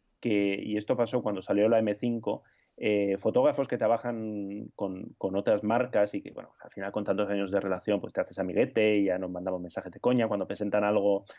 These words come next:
eh, mira, cuando estaba yo en la presentación de, cuando se anunció la Sony, pues te mandan mensajes de, "Puf, ¿qué, qué opinas de esto?" y tal. Eh, bueno, pues con la M cinco, eh, un mensaje que se instaló mucho entre muchos, eh, fotógrafos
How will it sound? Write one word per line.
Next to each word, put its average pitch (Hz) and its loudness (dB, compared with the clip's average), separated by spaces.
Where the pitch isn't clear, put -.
eh, - -8
mira, 98 0
cuando 95 -2
estaba 101 2
yo 101 4
en 104 4
la - 2
presentación 104 -2
de, 101 2
cuando 107 -2
se - -4
anunció 107 2
la 113 0
Sony, 110 0
pues 104 -10
te 101 -2
mandan 104 -4
mensajes 101 0
de, 104 2
"Puf, 294 -2
¿qué, 143 2
qué - -2
opinas 127 2
de 123 4
esto?" 135 0
y 123 -2
tal. 147 2
Eh, 117 2
bueno, 151 4
pues 120 -2
con 104 -4
la 113 2
M 143 0
cinco, 151 -2
eh, 107 -6
un 151 4
mensaje 139 0
que 120 -4
se 120 -6
instaló 117 4
mucho 131 -2
entre 110 -2
muchos, 113 0
eh, 101 2
fotógrafos 123 2